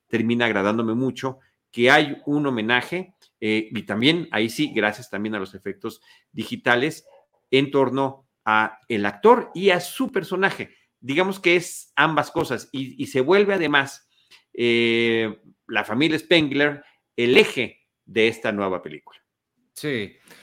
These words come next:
Speaker 2: Eh, a, a mí, en, en, en términos de, de ese homenaje que le re-, que le realizan en la película,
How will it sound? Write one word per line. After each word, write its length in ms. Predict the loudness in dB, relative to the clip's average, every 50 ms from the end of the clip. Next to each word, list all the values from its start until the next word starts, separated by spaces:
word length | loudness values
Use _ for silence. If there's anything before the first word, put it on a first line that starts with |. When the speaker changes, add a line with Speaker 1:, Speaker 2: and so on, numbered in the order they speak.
| _ _ _
Speaker 2:
Eh, 280 | -4 0 2 2 4 4
a, 340 | 2 2 0 0 0 -2 -2
a 40 | 0
mí, 240 | 0 0 0 0 0
en, 360 | 0 0 -2 -2 -4 -4 -6
en, 320 | -6 -6 -8 -8 -12 -10 -10
en 140 | -10 -2 0
términos 420 | 2 2 4 2 2 2 2 2 2
de, 360 | 2 4 4 2 0 -2 -2
de 240 | -2 0 0 0 0
ese 420 | -2 -2 -2 0 0 0 0 0 0
homenaje 580 | -2 -2 -2 -2 -4 -4 -6 -8 -8 -10 -14 -12
que 100 | -10 -6
le 180 | -4 -2 -2 -2
re-, 260 | -4 -6 -8 -8 -10
que 160 | -12 -12 -10 -8
le 160 | -6 -8 -6
realizan 640 | -6 -6 -6 -6 -6 -8 -12 -14 -14 -14 -14 -14 -12
en 160 | -10 -8 -8
la 140 | -6 -6 -8
película, 480 | -8 -10 -10 -6 -4 -2 -2 -4 -6